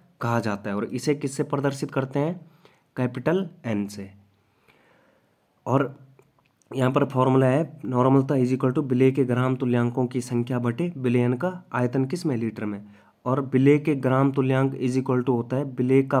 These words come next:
भार बटे विलयन का तुल्यांकी भार। इसे जब हम इस मान को विलेय के ग्राम तुल्यांक वाले मान को हम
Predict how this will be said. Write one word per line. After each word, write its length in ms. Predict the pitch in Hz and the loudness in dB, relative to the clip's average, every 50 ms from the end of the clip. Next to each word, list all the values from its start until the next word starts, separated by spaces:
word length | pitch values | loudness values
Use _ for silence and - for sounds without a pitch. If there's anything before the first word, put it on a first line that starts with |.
| 120 127 | -2 -2
भार 300 | 117 107 110 117 127 135 131 | -6 -2 0 0 2 0 0
बटे 400 | 123 123 117 123 170 180 196 196 - - _ _ _ _ _ _ _ _ _ _ _ _ _ - | 0 -2 -2 0 -2 -2 -2 -4 -8 -20 _ _ _ _ _ _ _ _ _ _ _ _ _ -2
विलयन 440 | 123 127 131 135 135 139 139 135 135 | 0 2 4 6 6 6 6 6 4
का 160 | 139 165 185 196 196 - - _ _ _ _ _ - | 2 0 -2 -2 -4 -10 -20 _ _ _ _ _ 0
तुल्यांकी 580 | 139 139 143 139 143 143 139 143 139 - 208 220 220 214 - - - 117 | 2 4 6 6 6 6 4 2 2 0 -2 -2 -2 -6 -12 -14 -12 -8
भार। 420 | 110 107 104 98 92 92 95 - - _ _ _ _ _ _ _ _ _ _ _ _ _ _ _ _ _ _ _ _ _ _ _ _ _ _ _ _ _ - | -6 -4 -4 -4 -4 -6 -10 -16 -20 _ _ _ _ _ _ _ _ _ _ _ _ _ _ _ _ _ _ _ _ _ _ _ _ _ _ _ _ _ -8
इसे 240 | 135 127 - 160 156 | -4 0 2 2 4
जब 180 | 143 147 139 135 | 4 4 4 4
हम 360 | 139 143 151 - - - - - | 4 4 2 2 -2 -6 -4 -2
इस 160 | 139 135 - | -2 0 2
मान 220 | 139 135 135 135 139 | 2 2 4 2 2
को 120 | 135 143 | 2 0
विलेय 280 | 139 131 131 139 139 139 | 0 2 4 6 4 4
के 140 | 139 143 131 | 4 0 0
ग्राम 360 | 123 123 120 123 131 139 135 | 2 2 2 4 4 4 2
तुल्यांक 460 | 135 135 131 127 131 131 131 131 127 135 | 2 0 -2 0 2 2 2 2 0 0
वाले 220 | 131 127 127 131 | 0 0 2 2
मान 240 | 127 123 123 123 123 | 2 2 2 2 0
को 120 | 123 123 131 | 0 0 0
हम 160 | 135 147 139 | 0 0 -2